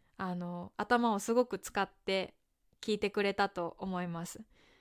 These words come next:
やっぱ十分でも集中して頭を使うと結構疲れますよね。で、最近私も、あの、英語の勉強とか本読んだりし-、して、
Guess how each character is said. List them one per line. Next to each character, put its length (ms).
や 100
っ 40
ぱ 140
十 140
分 320
で 120
も 140
集 220
中 200
し 120
て 180
頭 400
を 60
使 280
う 80
と 220
結 240
構 260
疲 240
れ 100
ま 160
す 140
よ 120
ね。 240
で、 80
最 240
近 200
私 360
も、 320
あ 140
の、 300
英 160
語 120
の 120
勉 220
強 160
と 140
か 120
本 220
読 160
ん 60
だ 100
り 140
し-、 220
し 140
て、 300